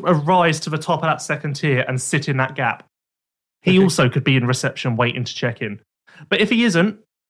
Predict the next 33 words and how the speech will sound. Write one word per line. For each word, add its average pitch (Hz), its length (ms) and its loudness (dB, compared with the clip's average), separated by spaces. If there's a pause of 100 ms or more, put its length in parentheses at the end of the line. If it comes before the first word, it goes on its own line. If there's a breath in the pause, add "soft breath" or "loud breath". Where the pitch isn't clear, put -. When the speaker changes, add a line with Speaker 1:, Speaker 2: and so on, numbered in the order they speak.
(280)
Speaker 1:
I 147 60 0
think 160 180 0
he'll 165 80 2
get 170 160 -2
there 147 140 2
in 143 80 -2
time. 135 480 0 (680)
I'm 160 140 2
just 156 140 -2
kind 160 220 2
of 135 100 2
like, 131 220 2
whatever 151 280 0
happens 139 460 -2 (540)
in 170 120 0
the 151 60 0
first 139 300 2
month's 117 260 -2
gonna 110 160 -4
happen. 110 340 -6 (140)
Like, - 120 -6
let's 131 160 -6
not, 131 260 0 (500)
let's 143 140 0
just 147 160 -4
treat 123 300 -4
him 123 100 -2
like 113 140 -2
the 110 80 -8
rookie 110 280 -8
he 104 120 -12
is. - 180 -18 (260)
Speaker 2:
Right. 90 240 -2